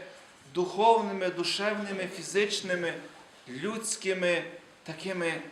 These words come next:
стараннями, вся може бути Божою прославою. Вся людина.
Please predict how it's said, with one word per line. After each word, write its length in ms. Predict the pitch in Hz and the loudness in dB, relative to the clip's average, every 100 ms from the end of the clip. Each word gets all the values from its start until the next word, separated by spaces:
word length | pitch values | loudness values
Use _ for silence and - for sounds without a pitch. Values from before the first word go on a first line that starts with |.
| - - - - - - - - - - - - - - - - - - - - - - | -18 -20 -20 -20 -20 -20 -20 -20 -20 -20 -20 -20 -20 -20 -20 -20 -20 -20 -20 -20 -20 -8
стараннями, 1000 | - - 165 170 190 196 185 185 180 170 - - | -8 -4 -2 0 0 0 0 0 0 -4 -8 -14
вся 640 | - - - - 208 220 208 208 | -8 -4 -4 -4 -4 -4 -8 -10
може 800 | 156 151 165 180 190 175 175 156 - - - - - - - - - - - - - - - 120 | -10 -8 -6 -4 -2 0 2 2 -2 -12 -20 -20 -20 -20 -20 -20 -20 -20 -20 -20 -20 -20 -20 -14
бути 300 | 151 147 151 | -12 -6 -6
Божою 760 | 117 151 151 156 147 147 143 143 - - - - - - | -4 -6 -4 -6 -8 -6 -8 -8 -14 -20 -20 -20 -20 -16
прославою. 1000 | 135 135 - 139 139 120 - 101 - - - - _ _ _ _ _ | -10 -4 -4 -4 -6 -6 -10 -16 -18 -18 -20 -20 _ _ _ _ _
Вся 340 | - - 180 180 | -10 -6 -6 -8
людина. 440 | 175 - 147 - | -10 -14 -14 -16